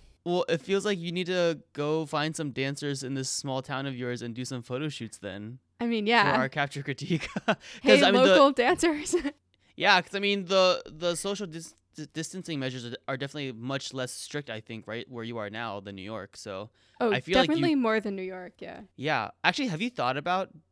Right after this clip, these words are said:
Speaker 1: doing any, like, business photography stuff while you're there?
Speaker 2: Definitely thought about it. Um, the first thing I did was I made an online gallery to sell landscape prints. I think I mentioned that a while ago. So
Speaker 1: But that's
Speaker 2: far.
Speaker 1: not local, though. That's, like,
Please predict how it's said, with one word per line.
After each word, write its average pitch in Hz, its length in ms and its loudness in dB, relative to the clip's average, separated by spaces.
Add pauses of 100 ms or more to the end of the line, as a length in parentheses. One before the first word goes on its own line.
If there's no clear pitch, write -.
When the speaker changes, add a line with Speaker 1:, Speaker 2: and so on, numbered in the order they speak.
Speaker 1:
doing 160 320 -2
any, 175 300 -2
like, 165 300 -2
business 160 720 -6
photography 156 340 -4
stuff 175 300 -4
while 135 180 -2
you're 131 280 -4
there? 139 480 -6 (580)
Speaker 2:
Definitely 220 360 -4
thought 196 200 0
about 190 200 0
it. 226 220 -2
Um, 202 360 -2 (560)
the - 60 -20
first 233 220 0
thing 240 80 -2
I 226 80 0
did 208 180 0
was 214 120 -2
I 208 60 -4
made 202 200 -2
an 196 120 -8
online 196 320 -4
gallery 185 360 0
to 196 60 -6
sell 180 240 -2
landscape 185 480 -4
prints. 190 480 -6 (280)
I 208 40 -10
think 220 100 -4
I 202 60 0
mentioned 196 320 -2
that 180 80 0
a 180 60 -2
while 185 200 2
ago. 196 360 -2 (280)
So - 140 -6
Speaker 1:
But 160 80 2
that's 180 160 4
Speaker 2:
far. 233 80 2
Speaker 1:
not 160 140 2
local, 151 340 0
though. 104 160 -6
That's, 143 240 -2
like, 127 220 -2